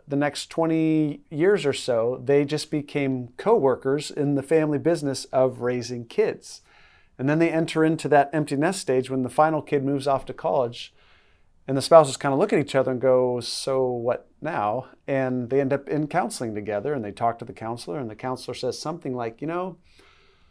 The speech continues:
you guys just need to get to know each other again." And one of the spouses might say something like, "What do you mean? We, we've lived together for twenty-five years. I mean, we know each other really well." And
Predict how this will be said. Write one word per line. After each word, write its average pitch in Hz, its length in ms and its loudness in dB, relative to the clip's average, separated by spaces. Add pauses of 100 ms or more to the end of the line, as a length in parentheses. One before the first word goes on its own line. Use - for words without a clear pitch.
(720)
you 151 120 -6
guys 208 200 -8
just - 200 -10
need 151 120 -2
to 135 60 -8
get 139 220 -2
to 131 120 -10
know 127 200 -4
each - 160 -12
other 98 240 -10
again." 87 320 -16 (1300)
And 104 220 -16
one 127 200 -6
of 113 60 -6
the 110 60 -8
spouses 113 440 -4
might 113 160 -8
say 123 100 -6
something 117 180 -8
like, 104 160 -10 (280)
"What 156 80 -2
do 139 80 0
you 139 40 0
mean? 113 200 -4
We, 127 180 -6 (160)
we've 107 400 -12
lived 170 220 0
together 107 260 -2
for 104 140 -10
twenty-five 117 420 -6
years. 135 240 -6
I 107 40 -12
mean, 101 100 -10
we 113 100 -6
know 120 180 -4
each 139 140 -6
other 110 220 -6
really 127 280 -4
well." 107 260 -4
And 107 160 -12